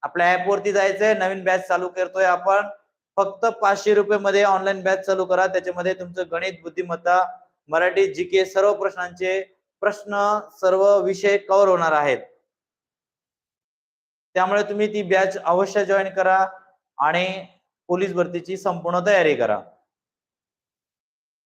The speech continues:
ठीक आहे, ऑनलाइन बॅच आहे मित्रांनो, फक्त पाचशे रुपयामध्ये. चला, पुढचा प्रश्न अजून कोणाचं काय विचारायचंय?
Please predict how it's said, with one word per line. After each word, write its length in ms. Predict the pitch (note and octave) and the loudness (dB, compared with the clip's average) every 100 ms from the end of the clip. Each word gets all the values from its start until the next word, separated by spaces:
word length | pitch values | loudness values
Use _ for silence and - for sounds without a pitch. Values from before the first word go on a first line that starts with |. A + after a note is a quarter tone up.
| _ _ _ _ _ _ F3+ | _ _ _ _ _ _ -2
ठीक 140 | G3 | 0
आहे, 280 | E3 - - _ - | -2 -4 -20 _ 0
ऑनलाइन 440 | E3+ F#3 F#3 F#3+ | 0 2 -2 0
बॅच 220 | F3+ F#3 | 0 2
आहे 120 | F#3+ F3 | 0 0
मित्रांनो, 440 | E3 E3+ F#3+ F3 | -2 -2 -2 -6
फक्त 120 | - | -6
पाचशे 360 | E3+ E3+ E3 D#3+ | -2 -2 -2 -4
रुपयामध्ये. 520 | D#3 D3+ C#3+ C3+ F3 - _ _ _ _ | -4 -4 -4 0 -2 -2 _ _ _ _
चला, 160 | F#3+ F3+ | 0 0
पुढचा 420 | - F3+ F#3+ G#3+ | 0 -6 -4 0
प्रश्न 300 | A3 A3 A3 | 0 0 0
अजून 360 | G#3+ G#3 G#3+ G#3+ | 2 2 0 0
कोणाचं 340 | G#3+ G#3 G#3 | 0 -2 0
काय 140 | G3+ G3+ | 0 0
विचारायचंय? 580 | G3+ G3+ G3+ F#3+ G3+ | 2 0 2 2 0